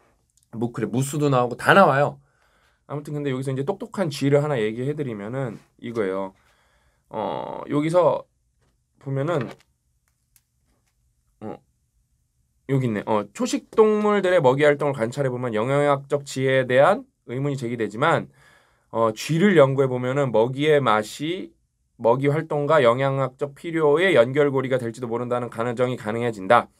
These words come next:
쥐는 가축과 달리 스스로 먹이를 고를 수 있을 때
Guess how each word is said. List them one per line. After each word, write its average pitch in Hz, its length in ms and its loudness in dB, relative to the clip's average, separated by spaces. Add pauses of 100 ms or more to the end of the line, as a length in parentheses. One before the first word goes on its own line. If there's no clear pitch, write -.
(440)
쥐는 190 280 -2
가축과 180 400 2
달리 170 220 4
스스로 202 320 -2
먹이를 143 300 2
고를 139 220 0
수 139 120 -6
있을 107 380 -10
때 151 300 4